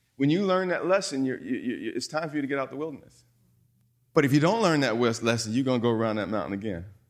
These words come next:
Jesus learned that lesson at forty. He was tempted by the devil, and he said, "No, no, no, no.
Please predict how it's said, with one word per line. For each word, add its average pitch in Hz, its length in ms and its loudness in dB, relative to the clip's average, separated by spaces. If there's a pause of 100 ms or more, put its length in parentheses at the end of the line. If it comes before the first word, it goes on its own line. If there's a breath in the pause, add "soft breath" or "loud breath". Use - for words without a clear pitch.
(600)
Jesus 175 440 0
learned 147 220 2
that - 140 -2
lesson 131 260 0
at - 160 -8
forty. 139 320 -2
He 113 100 -6
was 107 120 -8
tempted 143 340 -8
by 120 140 -2
the 113 100 -6
devil, 113 300 -4
and 101 80 -6
he 107 60 -6
said, 110 200 -4
"No, 117 140 -8
no, 98 80 -10
no, - 600 -20
no. - 80 -20